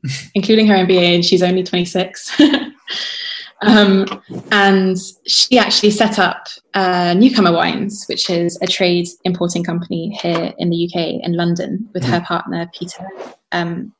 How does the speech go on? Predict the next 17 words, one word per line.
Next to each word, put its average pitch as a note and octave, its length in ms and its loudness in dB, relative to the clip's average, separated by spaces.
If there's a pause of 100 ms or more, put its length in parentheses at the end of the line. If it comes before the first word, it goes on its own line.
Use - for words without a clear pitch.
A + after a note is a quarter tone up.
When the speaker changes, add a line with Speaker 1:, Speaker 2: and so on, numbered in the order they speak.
(240)
Speaker 1:
Lehoniger, F3+ 560 -2
who F3+ 120 -2
is E3+ 160 -4
also F3+ 540 -4
one F3+ 160 -2
of F3 60 -4
our F3+ 120 -6
partners F3+ 320 -8
at - 80 -12
Little - 220 -10
Wine. G#3 320 -6 (880)
And F#3 420 2 (520)
that G#3 120 4
was G#3 160 2
in F#3+ 200 0
two G#3+ 120 -2
thousand F3 520 -2